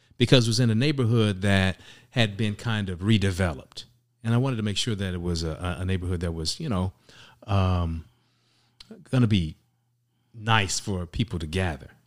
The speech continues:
You know, there wasn't gonna be issues with parking, and there wasn't gonna be any issues with, you know, uh,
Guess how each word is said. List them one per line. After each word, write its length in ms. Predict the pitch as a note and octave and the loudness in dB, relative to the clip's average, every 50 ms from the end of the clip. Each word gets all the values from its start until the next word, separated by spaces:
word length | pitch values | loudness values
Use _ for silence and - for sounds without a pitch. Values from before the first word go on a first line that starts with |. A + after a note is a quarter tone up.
| _ | _
You 100 | - F#2+ | -8 -6
know, 180 | F2+ F2 E2+ E2 | -4 -4 -4 -4
there 80 | E2+ | -4
wasn't 260 | F2 F2+ F2+ F2 F2+ F2 | -4 -4 -4 -4 -6 -6
gonna 140 | F2 F2 | -6 -6
be 260 | E2+ F2 F2 D#2+ D2+ E2+ | -6 -6 -8 -8 -6 -4
issues 320 | F#2 - - F#2 F2 - | -4 -4 -4 -4 -6 -8
with 100 | - - | -6 0
parking, 800 | - - G#2 G2 F2+ - - G2 F#2 F2+ F2+ F2+ F#2 F#2 F2 D#2+ | 2 2 2 2 0 -2 -4 -4 -2 -2 -2 -2 -2 -2 -4 -6
and 220 | C#2 C2+ C#2 C#2+ | -8 -12 -14 -14
there 80 | D2 D2+ | -16 -18
wasn't 280 | D#2 E2 E2 E2 E2+ F2 | -20 -20 -20 -20 -14 -12
gonna 140 | F2 E2 | -10 -10
be 160 | D#2+ D#2+ E2 E2+ | -8 -6 -6 -6
any 120 | E2+ E2+ E2+ E2+ | -4 -4 -4 -4
issues 340 | E2+ - - F#2 E2 D#2+ D#2 | -2 -2 -2 -2 -4 -6 -10
with, 160 | C#2+ C2+ C2+ - _ _ _ _ _ _ _ _ _ _ | -12 -16 -18 -20 _ _ _ _ _ _ _ _ _ _
you 160 | - F2+ E2+ | -14 -12 -10
know, 240 | D2+ C#2+ C#2 C2+ C2+ - _ _ _ - | -10 -10 -12 -16 -18 -20 _ _ _ -20
uh, 160 | F2 D2+ D2 | -18 -16 -16